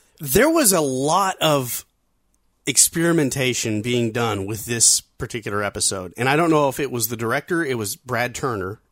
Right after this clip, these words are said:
directed this one, and I don't recall seeing his name before. So, unless I'm mistaken, and I haven't gone back to look, and I, I will do that. I, if I need to, uh, uh, utter a retraction next week for the next episode,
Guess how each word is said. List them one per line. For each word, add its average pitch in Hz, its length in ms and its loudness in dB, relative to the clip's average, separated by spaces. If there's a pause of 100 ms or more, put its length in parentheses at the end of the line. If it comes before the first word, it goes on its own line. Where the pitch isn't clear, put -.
directed 101 720 -8
this 110 240 -8
one, 95 160 -8 (360)
and 120 120 -2
I 143 120 2
don't 208 240 4
recall 175 360 2
seeing 143 380 2
his 113 180 -4
name 113 200 0
before. - 420 -12 (640)
So, 135 640 4 (240)
unless 156 340 2
I'm 269 160 2
mistaken, 120 800 0
and 120 160 -2
I 120 80 -2
haven't 190 320 0
gone 165 180 2
back 113 200 -2
to 101 80 -12
look, 95 320 -8
and 143 100 0
I, 160 160 -2
I 156 140 0
will 196 220 6
do 139 240 0
that. 92 260 -4
I, 117 40 -2
if 131 360 -2
I 135 100 -2
need 139 280 -4
to, 147 260 -6 (420)
uh, 113 440 -2
uh, 110 360 -4
utter 131 260 -4
a 127 100 -4
retraction 120 640 -4
next 127 280 -4
week 131 260 -6
for 110 220 -6
the 101 100 -4
next 110 260 -6
episode, 151 460 -2